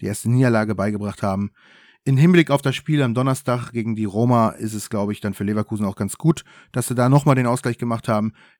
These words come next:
Alonso war's ein bisschen, bisschen peinlich, hab ich das Gefühl gehabt. Ja, er <laughs> musste leicht schmunzeln bei dem Ausgleich. Er konnte auch nicht glauben, dass das jetzt schon wieder passiert.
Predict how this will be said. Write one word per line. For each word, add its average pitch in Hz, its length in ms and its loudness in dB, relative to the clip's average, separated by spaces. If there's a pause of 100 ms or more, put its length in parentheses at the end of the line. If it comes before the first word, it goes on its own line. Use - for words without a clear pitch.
(180)
Alonso 135 440 2
war's 135 200 2
ein 131 80 -4
bisschen, 143 460 -2
bisschen 135 240 -4
peinlich, 151 380 0
hab 151 80 0
ich 151 40 -6
das 151 140 -6
Gefühl 160 260 -4
gehabt. 160 280 -2
Ja, 120 120 -2
er 127 200 -6 (360)
<laughs> - 360 -20
musste 143 300 0
leicht 135 280 2
schmunzeln 131 420 0
bei 104 140 0
dem 101 100 -2
Ausgleich. 110 360 -2
Er 107 80 0
konnte 110 240 -4
auch 98 80 -6
nicht 110 160 -6
glauben, 101 220 -6
dass 101 100 -8
das 95 140 -8
jetzt 92 220 -8
schon 135 300 -4
wieder 156 220 -2
passiert. 170 500 -8